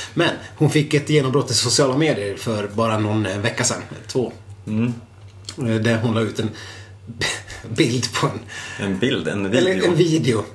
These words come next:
Speaker 1: ja. När hon dansar.
Speaker 2: Ja. Om jag inte minns fel till en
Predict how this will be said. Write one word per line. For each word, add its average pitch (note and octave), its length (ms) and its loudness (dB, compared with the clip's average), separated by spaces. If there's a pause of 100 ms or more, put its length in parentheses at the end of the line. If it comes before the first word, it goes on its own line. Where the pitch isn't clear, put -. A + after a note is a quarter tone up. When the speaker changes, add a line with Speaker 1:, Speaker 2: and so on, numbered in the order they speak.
(180)
Speaker 1:
ja. A2+ 340 0 (340)
När A#2+ 120 2
hon A#2 80 4
dansar. G#2+ 440 0 (240)
Speaker 2:
Ja. G2+ 320 -2 (720)
Om G#2+ 120 -2
jag G#2+ 120 4
inte G#2+ 320 4
minns G#2+ 200 0
fel G2+ 220 2
till G#2 140 0
en G#2 200 0